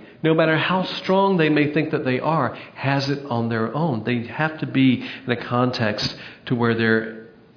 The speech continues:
receiving and drawing from each other. So it's a pl-, a place of en-,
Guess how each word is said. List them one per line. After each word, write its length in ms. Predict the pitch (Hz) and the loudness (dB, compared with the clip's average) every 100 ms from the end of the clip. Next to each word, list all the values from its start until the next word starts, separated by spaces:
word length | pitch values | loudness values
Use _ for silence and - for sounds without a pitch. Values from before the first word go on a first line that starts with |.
| - | -14
receiving 840 | - 117 - - 160 156 131 104 101 | -2 0 0 2 4 6 4 0 -2
and 220 | 117 104 | -4 -2
drawing 520 | 110 127 135 113 104 | 2 4 4 2 -2
from 200 | 117 107 | -4 -4
each 220 | 107 - | -4 -2
other. 400 | 123 120 98 - - - - - - - - | 0 0 0 -6 -12 -18 -20 -20 -18 -18 0
So 160 | - | 4
it's 80 | 165 | 6
a 60 | 170 | 4
pl-, 320 | - 196 196 | 2 2 2
a 340 | - 156 147 | 2 2 0
place 340 | - 180 185 180 | 0 0 2 2
of 180 | 151 143 | -2 -4
en-, 260 | 131 - | -6 -10